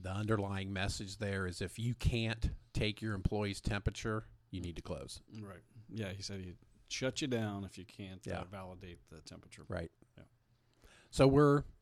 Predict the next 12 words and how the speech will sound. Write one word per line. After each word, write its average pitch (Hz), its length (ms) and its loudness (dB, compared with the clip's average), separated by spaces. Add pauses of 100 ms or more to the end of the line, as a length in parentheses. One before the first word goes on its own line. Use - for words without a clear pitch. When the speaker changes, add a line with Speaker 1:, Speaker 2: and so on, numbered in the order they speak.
Speaker 1:
we're, 104 160 0
we're, 120 220 2
we're 123 180 2
meeting 117 300 2
that, 107 240 6 (680)
uh, 98 120 -2
mandate, 95 580 -2 (800)
and 90 540 -2 (800)
we, 101 580 2 (840)
right 104 240 -2
now 107 180 2
we, 107 480 0